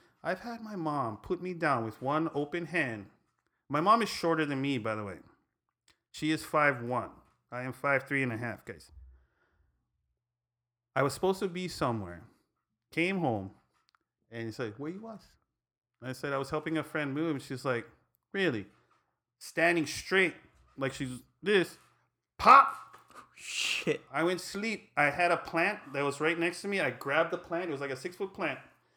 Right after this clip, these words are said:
Speaker 1: Laid down on it. I was covered in dirt, everything. I said, "Ma, I'm so sorry." I went into my room. The next day, I was a different person.
Speaker 2: <laughs>
Speaker 1: Like, I, I'm not kidding, bro. The, the,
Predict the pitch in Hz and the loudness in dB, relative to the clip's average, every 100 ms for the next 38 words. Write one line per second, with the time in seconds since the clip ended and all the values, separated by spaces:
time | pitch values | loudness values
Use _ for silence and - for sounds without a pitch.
0 | _ _ _ _ _ _ - 139 202 202 | _ _ _ _ _ _ -12 -8 -8 -4
1 | 233 277 262 175 170 - 135 131 - 196 | -2 -2 -2 -2 -2 -2 -4 -4 0 2
2 | 196 190 180 139 117 147 170 196 196 - | 4 2 0 -2 2 6 8 8 4 -2
3 | - 151 165 160 151 110 92 - _ _ | 0 4 4 4 -2 -8 -10 -16 _ _
4 | _ 135 156 180 196 202 220 226 233 247 | _ -6 -4 -4 -8 -6 -6 -2 -4 -4
5 | - 247 240 220 190 143 139 151 170 175 | -8 -10 -8 0 2 2 0 0 -2 -4
6 | 175 190 190 180 147 131 135 156 - - | -4 -4 -2 0 0 0 0 -2 -4 -2
7 | 165 160 160 - - - _ _ _ _ | 0 2 0 -4 -16 -20 _ _ _ _
8 | _ _ _ _ - 123 123 113 117 113 | _ _ _ _ -4 -4 -2 -4 -6 -6
9 | 135 131 135 101 - - _ - - - | -8 -6 -6 -6 -8 -18 _ -10 -10 -10
10 | - 143 147 147 156 196 208 226 220 233 | -6 0 4 4 6 8 8 6 6 6
11 | 202 151 135 135 139 156 175 | 6 6 4 2 0 2 2